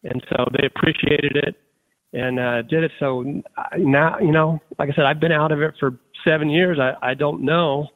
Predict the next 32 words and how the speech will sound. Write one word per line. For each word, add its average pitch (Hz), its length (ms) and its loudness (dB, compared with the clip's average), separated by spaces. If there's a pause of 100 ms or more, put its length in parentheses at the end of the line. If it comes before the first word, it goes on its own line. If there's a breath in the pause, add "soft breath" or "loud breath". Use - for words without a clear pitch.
(720)
um, 127 480 -2 (140)
if 147 160 -4
it's 147 120 -2
gotten 147 280 2
better. 139 220 2
I 147 60 2
know 156 160 2
in 147 80 0
talking 160 380 0
to 143 160 -2
some 151 200 0
of 143 80 -2
the 135 180 0 (140)
skippers 214 400 2
that 135 80 -2
I 135 100 0
talked 131 360 -2
to, 135 200 0
managers, 139 360 0
they 135 160 -2
said 135 160 0 (400)
every 160 180 2
visiting 151 400 2
clubhouse 151 460 0
they 135 100 2
go 143 200 2
into, 170 240 0
they 127 180 -2
see 139 100 2
long 135 360 2
faces 143 420 -2 (840)
because, 127 340 -4